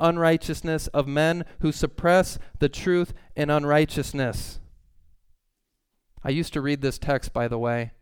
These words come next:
Mm, I want to read to verse thirty-two, but I used to read this text at my old job, and I told my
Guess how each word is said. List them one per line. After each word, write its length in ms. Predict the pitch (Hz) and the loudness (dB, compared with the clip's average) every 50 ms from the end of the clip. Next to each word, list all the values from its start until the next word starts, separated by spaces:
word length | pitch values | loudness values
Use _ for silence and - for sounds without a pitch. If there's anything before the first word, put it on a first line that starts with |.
| _ _ _ _ _ _ | _ _ _ _ _ _
Mm, 200 | - 139 135 135 | -14 -12 -10 -6
I 60 | 143 131 | -4 -4
want 120 | 135 135 | -2 -2
to 60 | 135 | -2
read 180 | 127 131 127 123 | -2 -2 -4 -4
to 120 | - - 120 | -6 -10 -6
verse 240 | 120 120 117 - | -4 -4 -4 -4
thirty-two, 460 | - 131 123 117 113 - - 135 123 117 | -4 -4 -4 -4 -4 -4 -4 -4 -2 0
but 180 | 120 117 - - - - _ _ - | -2 -2 -2 -4 -12 -20 _ _ 0
I 60 | - | 0
used 200 | 147 165 160 - | 2 2 2 0
to 80 | - 156 | -2 -2
read 180 | 139 151 147 139 | 0 0 0 0
this 140 | 139 123 | -2 -4
text 320 | - - 147 139 - - - | -2 -2 -2 -2 -2 -2 -4
at 80 | 135 | -4
my 120 | 120 135 131 | -2 -2 -4
old 200 | 131 131 135 123 | -2 -4 -4 -2
job, 340 | - 131 127 123 120 113 - - _ _ _ _ _ _ _ _ _ _ _ - - | 0 2 2 2 0 0 -4 -16 _ _ _ _ _ _ _ _ _ _ _ -6 -4
and 100 | 139 135 | -2 -2
I 80 | 127 | -2
told 340 | 123 - - 160 160 165 156 | -2 -2 0 2 2 2 2
my 300 | 156 143 139 135 127 113 | 2 0 2 0 0 -2